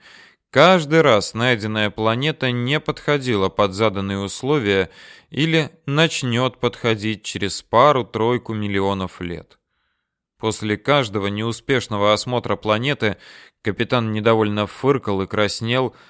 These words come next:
а лейтенант лишь говорил: «Ничего, ведущий инженер,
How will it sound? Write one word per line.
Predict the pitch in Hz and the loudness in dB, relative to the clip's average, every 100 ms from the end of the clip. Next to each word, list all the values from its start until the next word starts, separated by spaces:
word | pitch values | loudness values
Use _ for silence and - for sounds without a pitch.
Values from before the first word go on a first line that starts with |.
| _ - | _ -10
а | 101 98 | -4 -2
лейтенант | 98 101 - 113 120 101 | -2 -2 -4 -4 -4 -4
лишь | 104 104 | -4 -4
говорил: | 95 101 104 98 90 82 _ _ _ _ - | -2 0 0 0 -4 -8 _ _ _ _ -12
«Ничего, | 101 104 98 - 110 107 | -8 -6 -6 -6 -4 -4
ведущий | 87 90 92 - 95 | -4 -4 -6 -6 -8
инженер, | 92 98 98 90 | -6 -6 -6 -8